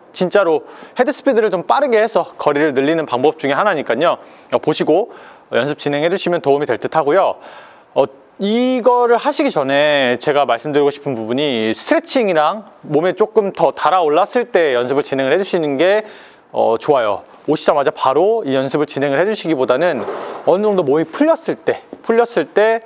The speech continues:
어, 진행을 해주시면 좋을 듯 합니다. 자, 바로 본론으로 들어가서요. 일단은 몇 가지 지켜줘야 될 부분들이 있어요.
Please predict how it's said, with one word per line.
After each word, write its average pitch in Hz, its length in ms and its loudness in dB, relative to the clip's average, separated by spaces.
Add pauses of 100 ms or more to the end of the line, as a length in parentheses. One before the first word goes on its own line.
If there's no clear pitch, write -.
(220)
어, 120 100 -4
진행을 139 400 -2
해주시면 196 560 0
좋을 123 240 -2
듯 - 180 -4
합니다. 160 340 -2 (1600)
자, 135 220 0 (120)
바로 233 220 2
본론으로 269 340 0
들어가서요. 208 580 0 (2000)
일단은 254 840 2
몇 170 120 2
가지 220 180 0
지켜줘야 208 440 2
될 175 100 2
부분들이 151 440 0
있어요. 98 380 0